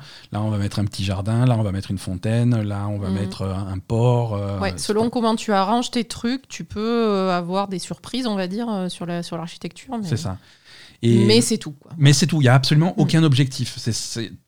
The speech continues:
Speaker 1: Tu, ils te, ils te mettent devant la page blanche avec un pinceau et tu dessines la ville que tu veux.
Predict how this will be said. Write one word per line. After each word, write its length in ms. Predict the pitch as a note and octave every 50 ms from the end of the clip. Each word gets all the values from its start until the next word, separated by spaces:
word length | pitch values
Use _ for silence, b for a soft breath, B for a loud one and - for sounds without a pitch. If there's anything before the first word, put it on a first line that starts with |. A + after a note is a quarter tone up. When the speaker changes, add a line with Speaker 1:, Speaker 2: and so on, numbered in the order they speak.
| _ _ _
Speaker 1:
Tu, 280 | - - B2+ A#2 A#2 A#2
ils 80 | A#2
te, 100 | A#2 B2
ils 240 | A2+ G2+ E2 A2 A2
te 80 | - A#2
mettent 240 | A#2 C3+ D3+ D3
devant 200 | C3+ C3+ C3 C3+
la 100 | C3+ C#3
page 220 | C3 C3 C3 B2+ B2
blanche 400 | B2 C3 C3+ C#3 C3+ C3 - - -
avec 260 | - A2+ B2 C3 C3 C3
un 80 | A#2+ A#2
pinceau 500 | A#2+ A2 G#2 - - C3 C3+ D3+ F3 -
et 100 | A#2 A#2
tu 120 | - -
dessines 320 | A#2+ A2+ A2 - - C3 B2
la 100 | A2+ A2
ville 180 | A2+ A#2+ A2+
que 100 | - A#2
tu 140 | - - F#2+ G2
veux. 180 | G#2 A2+ A#2+